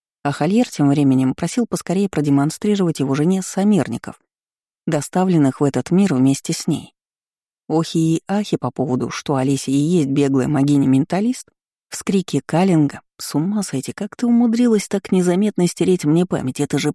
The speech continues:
потрясающе! Кол, даже не мечтай, что твоя жена будет учиться заочно.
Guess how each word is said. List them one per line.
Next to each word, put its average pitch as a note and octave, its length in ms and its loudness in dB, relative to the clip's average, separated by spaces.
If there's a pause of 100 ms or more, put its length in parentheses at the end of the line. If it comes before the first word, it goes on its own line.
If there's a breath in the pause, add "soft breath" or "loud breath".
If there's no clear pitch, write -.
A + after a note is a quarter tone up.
(120)
потрясающе! - 960 -2 (680)
Кол, C3 280 0
даже D#3+ 280 2
не D#3 140 4
мечтай, E3+ 360 -2
что F3+ 180 -4
твоя F#3 200 2
жена F3 220 0
будет E3 260 0
учиться D#3+ 420 -2
заочно. C#3+ 480 -2